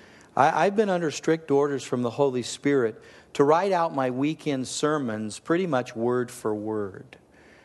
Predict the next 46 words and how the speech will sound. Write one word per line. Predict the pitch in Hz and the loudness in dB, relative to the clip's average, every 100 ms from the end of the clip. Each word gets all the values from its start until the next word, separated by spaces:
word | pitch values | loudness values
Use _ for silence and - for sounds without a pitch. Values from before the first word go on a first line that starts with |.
| _ - | _ -10
And | 113 | 0
so | - 147 | 4 4
when | 147 | 2
you | 143 139 131 120 113 - | 0 0 0 -2 -6 2
get | 151 | 2
a | 139 | 4
hold | 147 151 | 2 2
of | 131 | 0
my | 127 120 120 | 0 -2 -4
sermon | 113 - 151 143 123 | -4 0 0 2 -2
manuscript | 123 135 143 139 - - 135 135 | 0 0 0 -2 -2 0 0 2
or | 131 | 0
anything, | 143 139 131 | 0 0 0
you'll | 127 131 | 2 2
look | 147 147 | 2 2
at | 135 127 | 2 2
it | 120 - - - | -4 -12 -20 -6
and | 123 | -6
say, | - 139 | 0 2
"That's | 131 170 - | 2 0 2
pretty | 208 165 151 | 2 4 2
old-fashioned. | 131 123 156 165 170 - 123 | 0 0 2 2 2 -4 -4
There | 120 120 | 0 0
are | 117 110 - - - | 0 0 -6 -20 -4
ten | 170 175 170 | 0 0 -2
pages | - 156 165 170 123 113 113 | 0 0 2 0 -2 -2 0
of, | 120 110 - - - | -2 -4 -18 -20 -2
of | 123 113 | 0 2
notes." | 131 170 165 - - - - - _ _ _ _ | 0 0 -2 -8 -18 -18 -18 -20 _ _ _ _
A-, | 139 151 | 0 2
and | 147 | 2
it's | 151 - | 0 0
because | 160 - 160 123 | 2 2 2 2
God | 147 143 151 156 | 2 4 2 0
has | 151 135 | -2 -2
put | - - 147 | -2 0 0
that | - 135 117 | 2 0 0
burden | 123 127 135 120 | 0 0 -2 -4
on | 117 | -2
my | 120 127 | -2 -2
heart. | 147 170 - | -4 -8 -8
He's | 113 110 | -8 0
given | 120 123 | 0 2
me | 127 131 | 0 2
that | 131 127 | 2 2
instruction. | 123 - - 151 165 - | -2 -6 0 0 0 -4